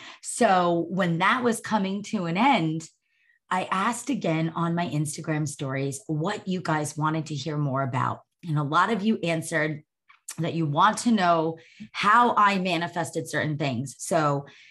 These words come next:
some of you said my dream career, which is this, <laughs> my wonderful husband, my dream home, or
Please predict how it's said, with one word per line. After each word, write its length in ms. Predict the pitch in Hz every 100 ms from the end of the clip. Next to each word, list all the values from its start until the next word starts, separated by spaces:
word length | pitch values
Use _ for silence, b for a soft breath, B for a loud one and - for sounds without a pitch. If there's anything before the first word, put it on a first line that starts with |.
| B _ _ -
some 220 | 226 196
of 80 | 180
you 100 | 190
said 320 | 202 170 165
my 340 | 156 151 127 156
dream 380 | 180 202 185
career, 580 | - 190 185 247 240 226
which 240 | 185 147 135
is 260 | 135 - - _ 160
this, 420 | 156 160 - - 220 - -
<laughs> 640 | 254 247 - - - -
my 400 | 220 190 175 180 -
wonderful 520 | 180 175 175 - -
husband, 680 | 202 262 226 269 262 254 - B B B B 175
my 160 | 175
dream 420 | 160 165 190 160
home, 680 | 165 135 247 247 240 240 233 -
or 680 | 214 208 202 196 190 -